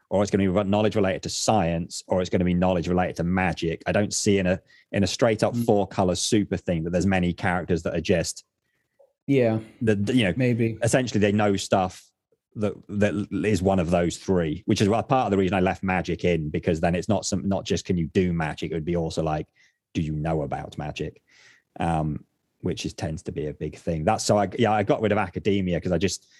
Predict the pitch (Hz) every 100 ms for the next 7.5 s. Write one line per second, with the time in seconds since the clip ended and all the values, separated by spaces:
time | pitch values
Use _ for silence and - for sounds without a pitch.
0 | _ 107 90 - - 120 110 - 104 104
1 | 117 113 92 92 85 - 98 92 73 69
2 | 78 _ _ _ - 92 90 82 - 107
3 | 98 92 - 87 - - 98 76 - -
4 | _ _ _ _ - 98 90 87 107 92
5 | 87 85 95 90 - 90 80 80 90 85
6 | 82 90 82 - 92 85 87 85 82 80
7 | 87 82 80 78